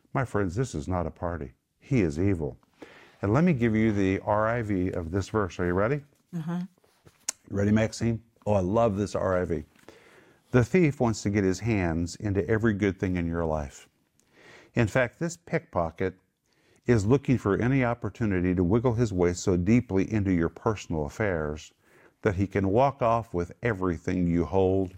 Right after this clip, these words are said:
Speaker 1: precious and dear, and that's not all. When he's finished stealing all of your goods and possessions, he'll take his plan to rob you blind to the next level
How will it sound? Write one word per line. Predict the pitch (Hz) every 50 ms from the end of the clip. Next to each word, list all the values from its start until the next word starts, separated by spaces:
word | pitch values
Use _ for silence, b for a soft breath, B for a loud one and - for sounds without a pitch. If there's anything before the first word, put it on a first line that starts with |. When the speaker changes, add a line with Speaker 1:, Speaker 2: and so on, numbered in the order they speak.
| - _
Speaker 1:
precious | - - 98 90 90 - - 90 - - -
and | - 101 101 95 85
dear, | 85 90 85 92 95
and | 90 98 98 90 82 85
that's | 98 98 104 101 - - -
not | 98 92 87 90
all. | 85 82 80 76 69 71 69 - _ _ _ _ b b b b b b b b b b -
When | 120 117 104
he's | 110 131 120 -
finished | - - 151 156 147 123 -
stealing | - - 135 120 113 117 113 104
all | - 104 110 120 120
of | 110 98
your | 90 90
goods | 82 80 92 101 95 80 92
and | 90 82 -
possessions, | 92 80 73 92 95 92 87 - 80 69 67 73 73 - - b b b b b b b b b b
he'll | - - 120
take | - - 147 156 147 -
his | 135 110 -
plan | - - 123 117 113 104
to | 98 101
rob | 95 101 110 120 117 110 104
you | 98 101 95
blind | 82 78 90 95 98 104 98 87 80 78 80 82 82 78 - _ _ _ _ -
to | - 120
the | 104 110
next | 110 117 117 110 - - -
level | 107 110 113 107 82 82 76 73 71